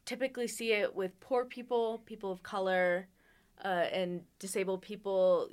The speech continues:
used for photo opportunities and not really anything but that. They're just used for a photo, and then a photographer can just move on.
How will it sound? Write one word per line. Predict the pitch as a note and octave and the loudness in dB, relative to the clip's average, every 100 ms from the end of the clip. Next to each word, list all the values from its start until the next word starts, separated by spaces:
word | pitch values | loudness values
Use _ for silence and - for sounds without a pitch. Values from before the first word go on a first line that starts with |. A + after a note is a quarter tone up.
| F3+ | -8
used | G#3 A3+ A3+ G#3+ - - - | -6 -4 -4 -8 -12 -16 -14
for | G#3+ | -10
photo | G#3+ G3+ F#3+ | -4 -2 2
opportunities | F#3 F#3 F3+ - C#4+ C#4+ C#4 C4 C4 B3 - - - _ _ _ _ - | 2 0 -8 -6 -2 -2 -2 -2 -6 -8 -12 -16 -20 _ _ _ _ -6
and | G3 F#3 F#3 | -2 -2 -2
not | G3 F#3 | 0 0
really | G3+ F#3 F3+ F3+ F3 E3+ E3 - - _ _ _ _ _ - | 0 0 0 2 0 0 -4 -6 -18 _ _ _ _ _ -2
anything | G3+ F#3+ F#3+ F3+ | -2 -2 -6 -4
but | F3 E3 - | 0 0 2
that. | E3+ C#3+ A2 - | 0 0 -2 -2
They're | F#3 | -4
just | F3 F3+ F#3+ | -4 -8 -4
used | F#3 F3+ - | -4 -4 -4
for | F#3 E3+ | 0 0
a | F3+ | 0
photo, | F#3 F3 E3+ E3 D#3 D3 | -2 -2 0 0 -2 -4
and | E3+ E3+ | -6 -6
then | D#3+ D#3+ D#3+ D#3+ D#3+ F3+ - _ _ _ _ _ | -6 -6 -8 -12 -14 -16 -20 _ _ _ _ _
a | F3 E3 | -6 -4
photographer | - - E3 D3+ D#3+ D3+ | -6 -8 -6 -6 -6 -6
can | - E3+ | -6 -10
just | - F#3 | -8 -6
move | E3 E3 | -4 -4
on. | C3+ D2+ | -4 -6